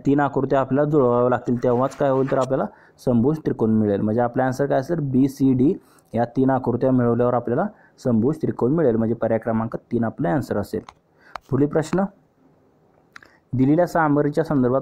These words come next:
पुढील प्रश्नांचे उत्तर देण्यासाठी उचित पर्याय निवडा. तर इथे प्रश्न काय दिला आहे? एका घनाची पृष्ठे सहा भिन्न रंगाने रंगवली आहेत, म्हणजे लाल, पांढरा, नारंगी,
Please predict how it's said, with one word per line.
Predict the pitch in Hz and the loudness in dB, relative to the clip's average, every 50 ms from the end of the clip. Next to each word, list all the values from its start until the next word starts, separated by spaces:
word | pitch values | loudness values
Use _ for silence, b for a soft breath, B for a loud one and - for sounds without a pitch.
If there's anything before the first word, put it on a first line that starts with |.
| 135 - - | -2 -2 -2
पुढील | 135 135 143 151 | 0 0 0 -2
प्रश्नांचे | 151 - 143 123 - 131 127 123 139 | -2 -4 -4 -2 -2 -2 0 0 0
उत्तर | 139 123 - - 127 | 0 0 0 -2 -2
देण्यासाठी | 120 127 123 120 113 110 - 117 - 147 | 0 0 0 -2 -2 -2 -4 -2 -2 0
उचित | 127 110 - 127 - - | 0 0 -2 -6 -8 -4
पर्याय | - 113 110 110 | -4 -2 -2 0
निवडा. | 139 165 143 101 90 90 - b b b b b b - | -2 -2 -2 -2 -4 -6 -8 b b b b b b -8
तर | 120 | -6
इथे | 117 143 135 | -4 -4 -2
प्रश्न | 131 147 143 - 170 160 | -2 -2 -2 -2 -2 -2
काय | 151 160 151 | 0 0 0
दिला | 151 143 143 143 | 0 2 0 0
आहे? | 147 139 - | 0 0 0
एका | 139 127 127 147 143 139 | -2 -2 0 2 2 2
घनाची | 131 123 127 135 127 135 147 | 2 0 0 0 -2 -2 -4
पृष्ठे | 151 139 120 - - 151 | -2 -4 -4 -4 -4 -6
सहा | 143 - 127 117 120 | -4 -4 -2 -2 0
भिन्न | 123 131 131 127 127 131 | 0 0 2 2 2 2
रंगाने | 127 127 120 113 113 123 156 170 | 2 2 2 0 0 0 2 0
रंगवली | 175 156 120 113 104 104 | 2 2 0 0 2 0
आहेत, | 98 95 - 107 | 0 -2 -4 -4
म्हणजे | 107 110 107 104 | -4 -4 -2 -2
लाल, | 113 117 120 123 | -2 0 0 -2
पांढरा, | 127 123 127 123 113 113 117 117 | -2 -2 -2 -2 -2 -2 -2 0
नारंगी, | 120 117 113 110 110 110 104 113 117 | 0 0 0 0 0 0 0 0 0